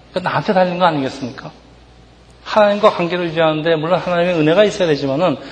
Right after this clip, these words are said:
하나님한테 그냥 "나는 아무것도 안 해."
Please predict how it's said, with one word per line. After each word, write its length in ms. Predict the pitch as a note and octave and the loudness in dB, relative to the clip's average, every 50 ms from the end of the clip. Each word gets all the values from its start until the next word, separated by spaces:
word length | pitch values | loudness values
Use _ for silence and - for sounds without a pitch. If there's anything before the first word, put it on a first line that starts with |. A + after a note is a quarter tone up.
| - - - - - - - - | -18 -18 -20 -20 -20 -20 -20 -8
하나님한테 520 | - - A#3 A3+ A3+ A3 A3 G#3+ A3 A3+ G#3 | 0 2 2 2 4 2 0 0 0 -2 -2
그냥 500 | G3+ G3+ G3+ F#3+ F3+ E3+ F3+ A3+ D4+ E4 - - - - - - - - - - - - - - - - - - - - - | 0 0 0 0 -2 -4 -8 -10 -14 -16 -16 -20 -20 -20 -20 -20 -20 -20 -20 -20 -20 -20 -20 -20 -20 -20 -20 -20 -20 -12 -4
"나는 220 | - C#3+ C#3 B2+ A#2+ | -2 0 0 2 2
아무것도 320 | B2+ C3 C#3 C3+ - C#3+ | 2 0 0 0 0 0
안 160 | A2+ A2 A#2 | 0 0 -2
해." 100 | C3+ C#3 | -6 -8